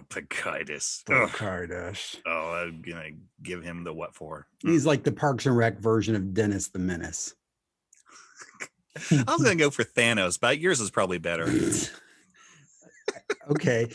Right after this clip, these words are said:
Speaker 2: Thanos might be a bit strong, but, you know,
Speaker 1: Maybe.
Speaker 2: Dennis might be a bit weak. So we'll find out. We'll find out in this episode.
Speaker 1: We'll find out. We see him snap his fingers and everything ends.
Speaker 2: <laughs> All right.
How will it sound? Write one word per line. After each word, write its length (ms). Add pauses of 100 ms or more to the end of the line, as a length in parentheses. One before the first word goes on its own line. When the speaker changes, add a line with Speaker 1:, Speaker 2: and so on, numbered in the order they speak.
(140)
Speaker 2:
Thanos 320
might 200
be 100
a 60
bit 340
strong, 640
but, 180
you 120
know, 120
Speaker 1:
Maybe. 240 (640)
Speaker 2:
Dennis 340
might 220
be 80
a 60
bit 240
weak. 400 (280)
So 360
we'll 100
find 260
out. 280
We'll 160
find 320
out 180
in 160
this 220
episode. 420 (260)
Speaker 1:
We'll 160
find 300
out. 300 (100)
We 120
see 120
him 80
snap 300
his 160
fingers 420
and 80
everything 320
ends. 300 (360)
Speaker 2:
<laughs> 1400
All 100
right. 180